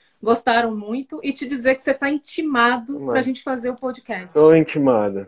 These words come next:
Speaker 2: Não, vamos fazer, e agradecer rapidinho também a, ao convite, tanto de hoje quanto a intimação ao podcast.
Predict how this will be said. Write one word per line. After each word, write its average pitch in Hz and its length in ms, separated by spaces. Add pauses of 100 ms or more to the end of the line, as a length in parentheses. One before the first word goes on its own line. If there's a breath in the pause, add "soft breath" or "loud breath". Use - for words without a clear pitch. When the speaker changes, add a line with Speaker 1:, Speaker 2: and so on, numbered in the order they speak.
Speaker 2:
Não, 120 260
vamos 131 300
fazer, 117 580
e 139 240
agradecer 123 760
rapidinho 113 500
também 110 300
a, 104 180
ao 104 160
convite, 110 800 (180)
tanto 113 260
de 104 120
hoje 123 360
quanto 139 400 (180)
a 113 100
intimação 113 460
ao 110 60
podcast. 107 600